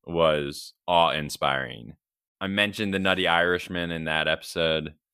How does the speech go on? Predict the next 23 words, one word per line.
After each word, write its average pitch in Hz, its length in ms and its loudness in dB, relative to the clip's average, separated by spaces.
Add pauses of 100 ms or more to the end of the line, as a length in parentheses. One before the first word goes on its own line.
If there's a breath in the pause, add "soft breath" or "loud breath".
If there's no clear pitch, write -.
(360)
They 82 320 4
also 90 460 4
had 82 240 4
a, 78 320 4
a 80 80 -2
rendition 82 560 0
of 73 300 -4
the 65 380 -4 (540)
Bulletproof 101 600 4
coffee, 92 520 4 (120)
a - 60 -6
ton 104 500 4
of 90 160 -2
great 85 280 4
pastries. 82 920 0 (500)
Top 110 280 2
to 123 100 -6
bottom, 95 600 2
showed 101 300 0
a 92 60 4
lot 82 360 2
of 78 120 -4
expertise - 1080 -4